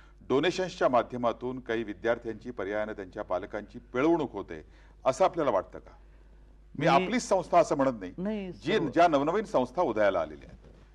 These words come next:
Speaker 1: म्हणजे हा लाखा लाखाची, दोन दोन लाखाची डोनेशन्स मुलांच्याकडून मागायची आणि मग त्याला प्रवेश द्यायचा.
Speaker 2: आपल्या माहितीकरता सांगतो की किंबहुना याच्यामध्ये आत्ता तरी सध्या गेल्या नऊ वर्षापासून, म्हणजे
Speaker 1: हां.
Speaker 2: सुप्रीम कोर्टाचं एकोणीसशे ब्याण्णव त्र्याण्णवला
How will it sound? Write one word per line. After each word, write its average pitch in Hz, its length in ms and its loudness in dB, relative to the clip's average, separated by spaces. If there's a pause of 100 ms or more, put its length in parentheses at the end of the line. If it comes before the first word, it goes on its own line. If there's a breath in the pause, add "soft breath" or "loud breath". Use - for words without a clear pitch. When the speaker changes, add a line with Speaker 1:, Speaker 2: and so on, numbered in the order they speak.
(180)
Speaker 1:
म्हणजे 156 220 2
हा 123 160 2
लाखा 123 340 4
लाखाची, 147 400 0
दोन 110 200 -2
दोन 147 140 -4
लाखाची 120 360 -2
डोनेशन्स 127 500 -6
मुलांच्याकडून 110 500 -8
मागायची 90 460 -8 (340 soft breath)
आणि 113 140 -4
मग 131 160 0
त्याला 110 240 -2
प्रवेश 95 360 -6
द्यायचा. 78 240 -6
Speaker 2:
आपल्या 170 420 -4
माहितीकरता 151 680 -4
सांगतो 135 360 -8
की 151 140 -8
किंबहुना 143 440 -6
याच्यामध्ये 135 400 -6
आत्ता 131 300 4
तरी 156 220 2
सध्या 123 280 -2
गेल्या 120 220 2
नऊ 131 180 0
वर्षापासून, 110 600 0
म्हणजे 110 240 -2
Speaker 1:
हां. - 100 0
Speaker 2:
सुप्रीम 156 360 -4
कोर्टाचं 131 440 -4
एकोणीसशे 131 400 -6
ब्याण्णव 113 360 -2
त्र्याण्णवला 110 580 -2